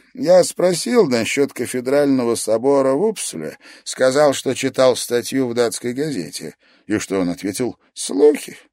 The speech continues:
Слухи, мифы и сплетни. Мы живём в эпоху интернета, и весь этот мусор неизбежен. Сплошные фейки. Наши враги делают всё, чтобы нас очернить". Кстати, тут он прав.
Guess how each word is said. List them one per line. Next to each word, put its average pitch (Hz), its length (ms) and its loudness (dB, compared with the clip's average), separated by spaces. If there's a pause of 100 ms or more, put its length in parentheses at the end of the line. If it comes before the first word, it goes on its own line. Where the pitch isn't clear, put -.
(380)
Слухи, 147 640 2
мифы 104 600 -2
и 82 40 -6
сплетни. - 640 -4 (260)
Мы 120 160 0
живём 117 380 0
в 110 100 2
эпоху 92 400 -2
интернета, 156 800 -4 (220)
и 110 140 -2
весь 131 240 0
этот - 320 -8
мусор 98 420 -4
неизбежен. 95 880 -2 (120)
Сплошные 170 760 -8
фейки. 90 640 -6 (200)
Наши 85 420 -8
враги 73 500 -8 (200)
делают 143 420 -2
всё, - 260 -4
чтобы 98 360 -6
нас 101 260 -4
очернить". 92 560 -4
Кстати, 127 420 -2
тут 180 220 -10
он - 160 0
прав. - 460 -2